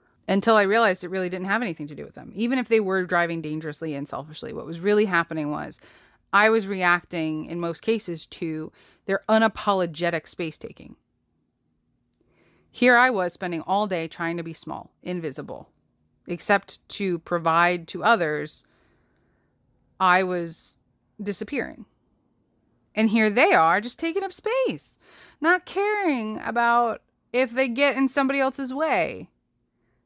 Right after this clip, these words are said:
Not making any apologies, not going home and torturing themselves for hours, just living their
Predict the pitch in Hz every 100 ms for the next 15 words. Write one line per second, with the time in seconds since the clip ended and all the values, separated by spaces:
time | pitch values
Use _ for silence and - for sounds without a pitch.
0 | _ - 262 254 285 285 277 277 285 277
1 | 277 302 247 170 - - - - - _
2 | _ _ _ - 233 262 233 208 220 226
3 | 233 262 - 330 370 262 165 160 139 -
4 | - 120 165 - - - 90 - - -
5 | - _ _ _ _ _ _ _ _ -
6 | 370 330 370 392 392